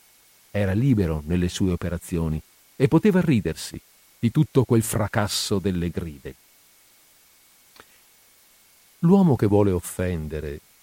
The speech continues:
o che teme ogni momento d'essere offeso cerca naturalmente alleati e compagni. Quindi era in quei tempi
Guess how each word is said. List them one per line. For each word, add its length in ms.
o 80
che 140
teme 320
ogni 180
momento 300
d'essere 340
offeso 560
cerca 300
naturalmente 720
alleati 640
e 120
compagni. 640
Quindi 360
era 220
in 80
quei 160
tempi 420